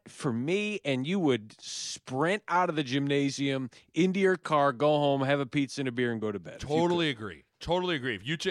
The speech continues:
Speaker 2: if you offer people four, you take it. You just do. The one thing in terms of predicting, you, you almost, the, the, the traditional conventional lens in which you judge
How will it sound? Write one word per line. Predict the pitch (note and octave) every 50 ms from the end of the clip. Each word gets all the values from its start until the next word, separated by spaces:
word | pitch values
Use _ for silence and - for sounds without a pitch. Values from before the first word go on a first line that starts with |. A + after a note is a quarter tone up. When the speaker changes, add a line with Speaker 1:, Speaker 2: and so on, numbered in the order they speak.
| -
Speaker 2:
if | - B2 - _ _ _ _ _ _ _ _ -
you | B2+ D#3 F3+
offer | G3 F#3 - F#3+ F3+
people | - F#3 D#3+ D#3+
four, | C#3 - - E3 E3 E3 D#3+ D3+
you | C3 A#2+ A2
take | - - C3+ A#2 - -
it. | - - _ _ _ _ _ _ -
You | A2+ A#2 B2+
just | A#2 C#3+ D3 A#2 G#2
do. | B2 C3+ A2+ F2 - - _ _ _ _ _ _ _ _ _ _ _ _ _ _
The | - D3
one | C#3 F3 A3 B3+ C4+ G#3+
thing | - A3 G#3+ G3+ G3 G3 G3
in | - - C#3+
terms | - F3 E3+ D#3 C3
of | C#3+ -
predicting, | - C3+ A2+ C3 B2 - - G#2 E2+ D#2 D2+ _ _ _ _ _
you, | - C3+ F3 - -
you | D#3 F3 F#3 -
almost, | - F#3 A3 B3+ B3+ G#3+ E3+ D3+
the, | D3+ F3+ E3 D3+ C#3+ - _ C3+ B2
the, | E3 D#3+ - _ _ _ _ _ _ _ _ _ _ _ _ _ _ _ _ _ _ _ _ _ _ _ _ _ _ _ _ -
the | C3+ D#3 D3
traditional | - - F3 D#3+ D#3+ A#3+ C4 - - B3 B3+ B3
conventional | A3+ - - F#3+ D#3+ C3 A2 D#3+ F3 F3 - - F#3 F3+ F3+ F3 F3 D#3+ C#3 C3+ C3+
lens | D3 D3+ D3+ C#3+ C#3 B2+ A#2+ A2+ G#2 - B2 - -
in | C3+ C3+ B2+ B2 A#2
which | C3+ E3 E3 - - -
you | C3+ C#3+ D#3+ E3 D#3
judge | A#2+ F#2 - - - B2+ C#3 D3 D#3 E3+ F#3 F#3 F3 E3 D#3+ - -